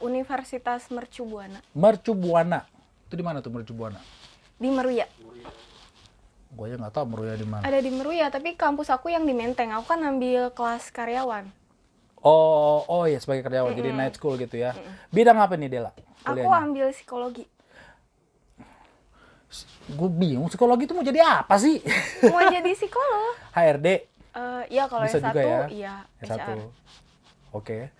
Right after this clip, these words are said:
Speaker 2: Nah, sekarang udah kerja atau gimana?
Speaker 1: Aku udah kerja,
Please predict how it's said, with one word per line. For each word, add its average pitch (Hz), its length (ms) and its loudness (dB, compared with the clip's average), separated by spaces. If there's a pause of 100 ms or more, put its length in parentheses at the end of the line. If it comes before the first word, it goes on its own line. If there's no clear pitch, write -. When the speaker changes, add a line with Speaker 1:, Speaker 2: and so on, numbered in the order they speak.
(260)
Speaker 2:
Nah, 175 160 4
sekarang 185 320 4 (240)
udah 147 160 -6
kerja 156 260 -4
atau 262 140 -6
gimana? 226 240 -6 (480)
Speaker 1:
Aku 311 160 -6
udah 311 100 -2
kerja, 226 360 -8